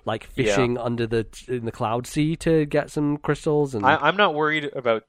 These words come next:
Speaker 2: struggling necessarily. It's more just, like,
Speaker 1: No.
Speaker 2: anything I can do to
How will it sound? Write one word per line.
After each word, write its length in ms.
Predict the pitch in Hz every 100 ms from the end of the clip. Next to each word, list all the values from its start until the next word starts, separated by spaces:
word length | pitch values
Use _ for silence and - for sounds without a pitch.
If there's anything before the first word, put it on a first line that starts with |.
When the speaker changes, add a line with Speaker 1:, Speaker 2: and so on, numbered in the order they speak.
| _
Speaker 2:
struggling 840 | - - - - 120 117 110 101 98
necessarily. 680 | 95 - - 110 101 98
It's 160 | 98 -
more 160 | 113 113
just, 220 | 110 -
like, 160 | 104
Speaker 1:
No. 100 | 139
Speaker 2:
anything 440 | 107 101 98 131 120
I 80 | 117
can 180 | 113
do 280 | 104 110 110
to 280 | - 120 104